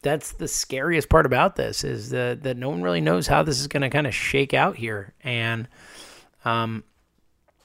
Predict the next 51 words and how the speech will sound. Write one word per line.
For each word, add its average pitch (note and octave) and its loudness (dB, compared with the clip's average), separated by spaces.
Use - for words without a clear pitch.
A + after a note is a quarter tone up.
ultimately, D#3+ 4
again, C#3 2
I C3 0
think B2 -2
the B2+ -2
right C3 4
decision A2 0
was G2+ -4
made B2+ 0
to A2 0
postpone B2+ 0
these C#3+ 2
games. C#3+ -2
It's - -12
gonna G3+ -2
be F#3 -8
really D#3+ 2
strange. C#3+ 0
I A#2 -6
mean, A#2 -6
again, D3+ 2
like C#3+ 4
I F3+ 4
mentioned D#3+ 4
before, D#3 4
nine C#3+ 4
eleven, C#3 4
the C3+ 2
only C#3 2
time C#3 6
in A2+ -4
my A#2+ 0
lifetime, B2 0
I'm A#2+ -6
thirty-eight C3 0
years A#2 -4
old, C3+ 6
um, A2+ -4
the D3 2
only F#3+ 6
time G#3 10
in F#3 4
my F3+ 8
lifetime F#3 6
that D3 2
there's D3 6
ever D3 6
been C#3+ 4
any D3+ 2
sort E3 4
of B2+ -2